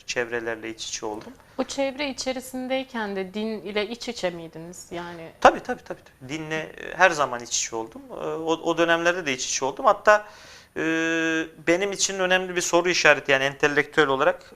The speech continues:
Speaker 1: ateistlerle karşı karşıya kalıp onlarla tartıştığım zaman acaba i-, imanımı savunabilecek miyim? Yani bu, e,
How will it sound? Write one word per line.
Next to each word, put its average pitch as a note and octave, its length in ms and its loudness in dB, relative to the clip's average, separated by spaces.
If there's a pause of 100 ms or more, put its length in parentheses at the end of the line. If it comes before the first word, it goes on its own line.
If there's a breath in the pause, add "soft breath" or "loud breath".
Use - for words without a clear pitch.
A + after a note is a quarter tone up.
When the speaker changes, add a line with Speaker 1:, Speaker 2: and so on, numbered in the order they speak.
Speaker 1:
ateistlerle D3+ 680 4
karşı C#3 300 4
karşıya B2+ 400 2
kalıp B2 320 -2
onlarla C3 400 -2
tartıştığım C3 520 -2
zaman B2+ 200 -2
acaba C3+ 420 0 (680 loud breath)
i-, C#3 420 -8
imanımı C3+ 440 0
savunabilecek C3 840 2
miyim? A2+ 140 -10
Yani A#2 240 -4
bu, C3 300 -6
e, - 80 -10